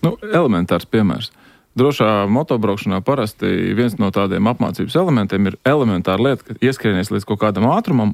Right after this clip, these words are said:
un strauji nobremzē, ekstremāla bremzēšana. Nu, tas, kurš to jebkad ir darījis, pat ar ļoti jaunu motociklu, ar labu attīstītu, tur, jaunākās paudzes A B S sistēmu,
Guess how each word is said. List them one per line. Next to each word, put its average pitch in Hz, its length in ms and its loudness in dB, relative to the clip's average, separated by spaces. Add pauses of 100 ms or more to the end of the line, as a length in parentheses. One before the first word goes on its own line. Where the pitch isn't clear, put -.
un 104 160 2
strauji 143 400 2
nobremzē, 92 460 -2 (100)
ekstremāla 113 400 -2
bremzēšana. - 560 -2 (640)
Nu, 139 180 2 (240)
tas, 165 180 0
kurš 117 240 -2
to 123 220 0
jebkad 123 340 0
ir 107 160 0
darījis, 175 480 -2
pat 131 240 -2
ar 120 80 0
ļoti 127 480 0
jaunu 123 240 2
motociklu, 113 540 -2
ar 104 100 0
labu 127 300 2
attīstītu, 104 580 -4
tur, 113 240 -2
jaunākās 104 480 0
paudzes 107 380 0
A 107 100 2
B 104 140 2
S 127 160 -6
sistēmu, 247 400 -2